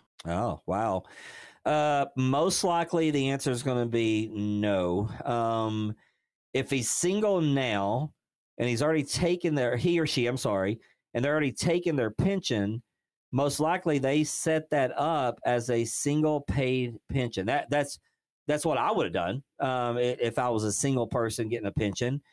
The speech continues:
Um, now, will your company, the, the,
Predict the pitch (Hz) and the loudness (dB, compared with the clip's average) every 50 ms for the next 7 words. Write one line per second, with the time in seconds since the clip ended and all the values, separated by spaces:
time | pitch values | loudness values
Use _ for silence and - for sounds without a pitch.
0 | _ _ _ _ _ - 131 131 131 127 127 123 120 117 - - 139 143 135 127 | _ _ _ _ _ -4 -2 -2 0 0 -2 -2 -4 -4 -4 -2 -2 0 0 0
1 | 117 117 - - 123 127 131 131 123 147 160 170 170 170 - - 170 160 160 151 | 0 0 -2 0 0 0 0 2 2 0 0 0 0 -2 -2 -2 0 0 0 0
2 | - 156 156 156 160 160 156 156 160 170 - 135 127 123 123 - 127 123 117 117 | -2 0 0 2 2 2 2 2 2 2 0 0 0 2 0 0 0 0 0 0
3 | 127 135 139 | 0 -2 -6